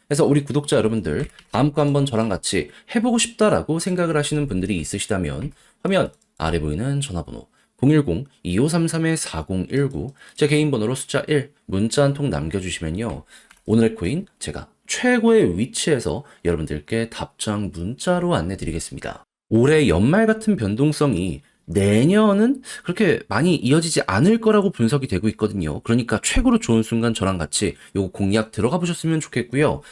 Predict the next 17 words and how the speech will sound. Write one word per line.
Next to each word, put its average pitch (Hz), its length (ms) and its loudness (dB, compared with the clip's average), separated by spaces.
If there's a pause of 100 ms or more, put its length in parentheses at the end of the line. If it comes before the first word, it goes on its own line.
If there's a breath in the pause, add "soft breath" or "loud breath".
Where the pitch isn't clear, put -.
(120)
대신 196 420 0
내용이 104 400 2
마음에 156 440 -2
든다라고 165 540 -2
생각을 147 400 -2
하신다면 147 600 -4 (280 loud breath)
그만큼 90 560 -6
제가 90 320 -6
준비를 87 400 -6
잘해서 123 420 -6
보내드리게 160 400 -2
되었다는 139 380 -2
거 131 100 0
아니겠습니까? 107 760 -4 (280 loud breath)
채널을 190 340 -2
키우기 151 380 -6
위해 87 240 -8